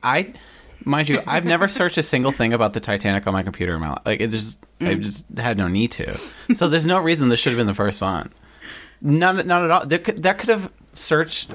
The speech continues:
Speaker 1: gone so many different ways.
Speaker 2: They're
Speaker 1: And it
Speaker 2: listening.
Speaker 1: just immediately went to lifeboats on the
Speaker 2: They're
Speaker 1: Titanic.
Speaker 2: nosy, messy bitches.
Speaker 1: There were twenty lifeboats on board,
Speaker 2: Mm.
Speaker 1: which would held, which would have held a capacity of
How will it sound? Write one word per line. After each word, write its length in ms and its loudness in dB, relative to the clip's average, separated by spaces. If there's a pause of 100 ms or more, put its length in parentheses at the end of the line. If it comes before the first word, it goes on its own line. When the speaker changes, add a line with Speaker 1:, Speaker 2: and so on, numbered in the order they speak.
(220)
Speaker 1:
gone 420 0
so 220 0
many 180 2
different 260 0
ways. 280 -6 (220)
Speaker 2:
They're 100 -2
Speaker 1:
And 80 2
it 20 4
Speaker 2:
listening. 280 -2
Speaker 1:
just 240 -2 (180)
immediately 500 2
went 200 0
to 80 -2
lifeboats 420 -4
on 60 -6
the 40 0
Speaker 2:
They're 80 2
Speaker 1:
Titanic. 160 0
Speaker 2:
nosy, 200 2
messy 320 2
bitches. 520 -4 (520)
Speaker 1:
There 100 4
were 80 4
twenty 260 -2
lifeboats 460 2
on 120 2
board, 380 2
Speaker 2:
Mm. 140 2
Speaker 1:
which 160 2
would 140 0
held, 600 2 (140)
which 340 -2
would 80 0
have 120 0
held 200 0
a 60 -2
capacity 460 -4
of 180 -2